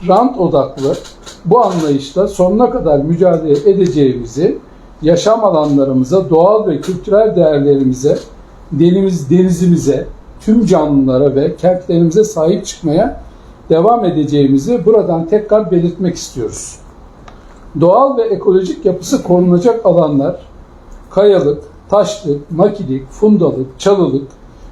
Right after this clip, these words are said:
plaj, kumsal, sazlık, bataklık, kanyon ve benzeri doğal, ekolojik, topografik, jeolojik,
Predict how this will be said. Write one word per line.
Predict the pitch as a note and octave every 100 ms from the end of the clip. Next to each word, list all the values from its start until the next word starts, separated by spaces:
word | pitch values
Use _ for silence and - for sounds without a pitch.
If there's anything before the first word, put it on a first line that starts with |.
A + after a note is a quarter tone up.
| -
plaj, | B3 G3+ C#3+ - -
kumsal, | A3 F3 D#3 C#3+
sazlık, | - - G#3+ F3+ D3 - A3
bataklık, | A3 F#3+ C#3 D#3+ F#3 - - - - - - - - -
kanyon | - D#3 E3+ G3+ C4+ A#3
ve | -
benzeri | E3 E3 D#3+ A3 F3+
doğal, | E3 C#3+ E3+ -
ekolojik, | E3+ - F3+ D#3+ F#3+ A#3 -
topografik, | E3 D3+ E3 E3+ D#3 A3 A3
jeolojik, | - D#3+ E3+ E3 D#3 F#3